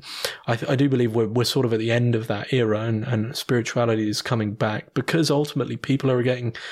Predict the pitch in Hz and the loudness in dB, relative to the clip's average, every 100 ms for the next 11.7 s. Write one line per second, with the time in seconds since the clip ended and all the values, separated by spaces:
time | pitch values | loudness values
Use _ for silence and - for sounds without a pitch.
0 | - - - 117 - 135 120 - _ _ | -16 -6 -2 -2 -2 0 0 -2 _ _
1 | _ _ _ _ _ - - - 131 151 | _ _ _ _ _ -12 -8 0 2 2
2 | 151 147 151 135 113 110 _ - 120 107 | 2 2 2 0 -6 -8 _ -4 -2 -2
3 | - _ - _ 151 127 123 117 113 107 | -4 _ -20 _ -6 -2 0 2 2 0
4 | 110 113 - 131 110 101 - 117 113 113 | -4 -2 0 2 0 -2 0 2 2 0
5 | - 113 - 113 113 113 110 - 110 113 | -4 -6 -2 0 0 -4 -4 -6 -4 -2
6 | 110 - 117 - 110 107 - - - - | -2 -4 -2 0 0 -2 -10 -16 -14 -14
7 | - - 120 110 113 - - - - - | -10 -4 -2 0 0 -2 -4 -2 0 2
8 | 143 - 117 117 - - - - - 147 | 0 0 -6 -6 -10 -20 -14 -10 0 0
9 | 151 170 160 151 139 120 117 127 127 117 | 2 2 2 2 2 2 2 2 2 0
10 | 117 113 131 123 - 135 - 110 117 127 | -2 0 0 0 0 0 0 0 0 0
11 | - 113 - 135 139 113 | -2 -4 0 0 0 -4